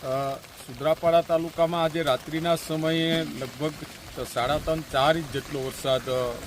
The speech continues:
પડ-, પડ્યો છે. એટલે એમને કારણે વ્યાપક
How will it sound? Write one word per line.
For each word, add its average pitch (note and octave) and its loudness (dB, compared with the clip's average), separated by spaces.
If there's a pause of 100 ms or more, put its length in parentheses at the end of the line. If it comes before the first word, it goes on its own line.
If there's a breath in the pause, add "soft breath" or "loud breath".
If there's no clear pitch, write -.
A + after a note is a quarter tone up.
(140)
પડ-, A#2+ -8
પડ્યો C3 -2
છે. - -12 (580)
એટલે D#3 -4
એમને D#3 -2
કારણે E3+ 0 (200)
વ્યાપક C#3 -2